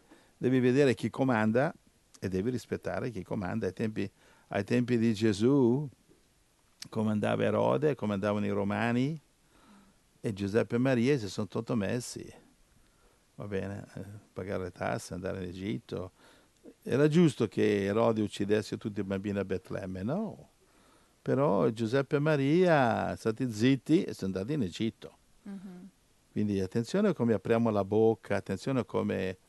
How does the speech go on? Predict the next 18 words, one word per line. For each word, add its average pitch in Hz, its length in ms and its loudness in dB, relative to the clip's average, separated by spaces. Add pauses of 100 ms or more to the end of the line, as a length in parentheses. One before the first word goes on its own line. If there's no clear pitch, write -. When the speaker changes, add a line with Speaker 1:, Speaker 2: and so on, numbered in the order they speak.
(320)
Speaker 1:
leggevo 104 380 0
sul 113 120 0
giornale 110 560 2
oggi, 101 760 -2 (580)
eh, 123 300 -10
sulla 98 200 -8
notizia 101 500 -6
che 90 140 -10
c'è - 180 -8
un 98 100 -6
predicatore, 110 1000 0 (580)
un 113 120 -10
predicatore 104 840 0
che 101 140 -6
è - 20 -2
lì 104 160 -2
che - 120 -4
accusa, 101 560 -2